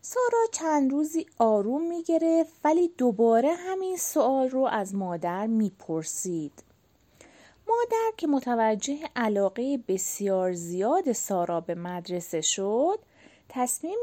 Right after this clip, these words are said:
گرفت خاطرهٔ اولین روزی رو که خودش به مدرسه رفته بود برای سارا تعریف کنه.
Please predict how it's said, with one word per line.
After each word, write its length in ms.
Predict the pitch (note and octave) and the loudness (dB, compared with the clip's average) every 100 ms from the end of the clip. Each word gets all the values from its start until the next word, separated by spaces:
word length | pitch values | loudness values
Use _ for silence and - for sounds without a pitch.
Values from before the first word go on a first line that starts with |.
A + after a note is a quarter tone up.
| A4 | -2
گرفت 420 | G#4 G4+ G4+ - | 0 0 0 -4
خاطرهٔ 840 | - A3+ G3+ - G#3 G#3+ B3+ A3 - | -6 -2 -2 -2 -2 0 2 0 -2
اولین 640 | F#3+ F#3 F#3 F3+ F3+ F3 F#3 | -4 -6 -2 -2 -2 -4 -6
روزی 320 | A#3 B3+ G#3+ | -4 -2 0
رو 160 | F3 F3 | -2 -4
که 180 | - | -8
خودش 480 | D#3+ - E4 B3 F#3 | -8 0 2 2 0
به 120 | - | -6
مدرسه 600 | F3 E3 E3 F3 E3 - | -6 -6 -8 -8 -8 -6
رفته 420 | E3+ E3 - F#3 F3 | -4 -4 -8 -6 -6
بود 540 | F#3 A#3+ E4 G#4 A4 - - - _ | -4 0 4 4 2 -4 -20 -20 _
برای 480 | - G#3 A3+ F4 A#4 A4+ | -4 -2 0 2 2 0
سارا 580 | - F4+ E4 D#4+ D#4 D4+ | 0 2 4 6 6 2
تعریف 640 | - A3+ F#3 F3+ D#3+ - | -2 -2 0 -2 -6 -10
کنه. 460 | - F3+ D#3+ D#3+ | -8 -6 -6 -10